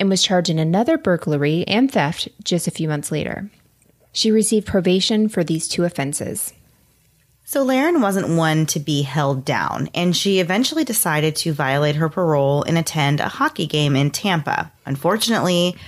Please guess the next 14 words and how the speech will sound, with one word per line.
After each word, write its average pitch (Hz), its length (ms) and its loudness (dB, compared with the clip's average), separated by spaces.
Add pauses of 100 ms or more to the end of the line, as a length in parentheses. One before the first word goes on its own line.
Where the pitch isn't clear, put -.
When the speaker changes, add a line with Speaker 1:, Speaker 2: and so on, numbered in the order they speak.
(100)
Speaker 2:
her 165 180 -2
probation 175 460 2
officer 156 340 0
happened 151 320 -2
to 143 60 0
be 156 180 -2
at - 160 -6
the 180 80 -10
same 269 340 2
game 147 400 0
and 156 240 0
saw 214 280 0
her 175 160 -2
there, - 420 -6